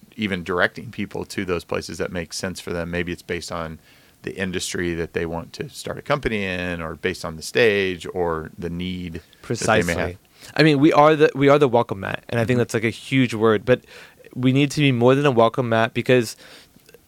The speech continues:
Speaker 2: I think the fact is, if you're an entrepreneur, young or old or whatever,
Speaker 1: Sure.
Speaker 2: new, new concept,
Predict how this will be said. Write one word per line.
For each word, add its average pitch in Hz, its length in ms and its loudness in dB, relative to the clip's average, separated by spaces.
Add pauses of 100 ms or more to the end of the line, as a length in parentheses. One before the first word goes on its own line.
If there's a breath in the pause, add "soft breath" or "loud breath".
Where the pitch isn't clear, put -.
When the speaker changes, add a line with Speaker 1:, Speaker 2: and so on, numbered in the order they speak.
Speaker 2:
I 135 60 0
think 165 160 2
the 170 80 4
fact 139 400 0
is, 131 360 4 (260)
if 120 160 0
you're 151 100 6
an 175 80 2
entrepreneur, 110 640 -2 (160)
young 165 300 4 (100)
or 120 260 2
old 104 200 0
or 123 120 2
whatever, 127 300 4
Speaker 1:
Sure. 113 60 0
Speaker 2:
new, 156 300 2
new 151 180 2
concept, 127 680 0